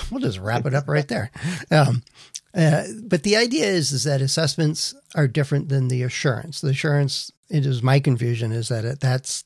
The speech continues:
to check your program, your system of risk management. Assessments is looking at the threats, essentially, that are facing you or opportunities, the, the risk profile or the risk, uh,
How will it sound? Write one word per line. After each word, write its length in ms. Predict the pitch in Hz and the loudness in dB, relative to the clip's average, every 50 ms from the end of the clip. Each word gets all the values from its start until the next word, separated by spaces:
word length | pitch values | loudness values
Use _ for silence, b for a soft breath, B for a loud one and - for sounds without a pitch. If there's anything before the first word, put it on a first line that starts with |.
| _ - | _ -4
to 100 | - 139 | -4 -2
check 300 | - - - 131 - _ _ - | -2 0 0 0 0 _ _ -8
your 120 | - 117 | -8 -6
program, 540 | - - 151 151 143 117 110 104 104 110 120 | -4 0 0 0 0 0 -2 -6 -6 -6 -6
your 120 | 110 110 | -8 -6
system 500 | 110 - - 139 135 - - 117 113 117 | -6 -2 -2 -2 -2 -2 -4 -6 -6 -6
of 240 | 113 110 110 113 131 | -8 -8 -10 -8 -6
risk 280 | 123 110 - - - - | -6 -6 -6 -8 -6 -6
management. 520 | 120 113 107 107 101 101 110 104 - - B B B B B B B B B _ _ _ - - | -6 -4 -4 -6 -6 -8 -10 -10 -12 -12 B B B B B B B B B _ _ _ -4 -4
Assessments 680 | 135 - - 220 240 202 - - 139 143 131 135 - - | -2 0 2 2 2 0 2 2 2 2 2 0 -2 -2
is 160 | 135 135 - | -2 0 2
looking 360 | 151 143 143 156 143 135 - | 2 2 2 2 0 0 0
at 280 | - 139 127 123 - - | 0 -2 -2 -4 -4 -6
the 80 | 135 | -6
threats, 560 | 123 - - 143 135 139 - _ - - - - | -6 -4 -4 -4 -4 -4 -6 _ -14 -14 -10 -6
essentially, 540 | 156 135 - 131 110 110 - - 123 113 | -6 -6 -6 -6 -8 -8 -8 -8 -8 -6
that 140 | 113 110 107 | -6 -6 -6
are 100 | 110 107 | -6 -8
facing 400 | 107 - 123 120 117 - 123 117 | -4 -4 -4 -4 -2 -4 -4 -4
you 220 | 117 120 120 117 113 | -4 -4 -4 -4 -4
or 140 | 107 107 | -4 -4
opportunities, 800 | 107 107 - 113 - - 135 123 120 113 113 110 113 - - - _ - | -4 -4 -6 -8 -6 -4 -4 -2 -2 -4 -6 -6 -6 -8 -10 -12 _ -8
the, 220 | 208 151 143 220 277 269 | -4 -4 -4 -4 -8 -8
the 160 | 202 165 147 135 | -4 -2 0 0
risk 400 | 135 160 170 151 - - _ - | 2 2 2 2 2 -2 _ -6
profile 600 | - - 160 147 135 - 139 131 127 127 127 - - | 0 2 2 2 2 2 0 0 2 0 0 0 2
or 160 | 151 147 139 | 2 4 4
the 120 | 131 135 | 4 4
risk, 300 | 135 170 185 151 - - B B B B B B B B B B B B B _ _ _ _ _ _ _ _ _ _ - | 2 2 0 -2 -4 -8 B B B B B B B B B B B B B _ _ _ _ _ _ _ _ _ _ -8
uh, 400 | 208 151 135 120 113 110 113 | -6 -4 -4 -4 -4 -6 -8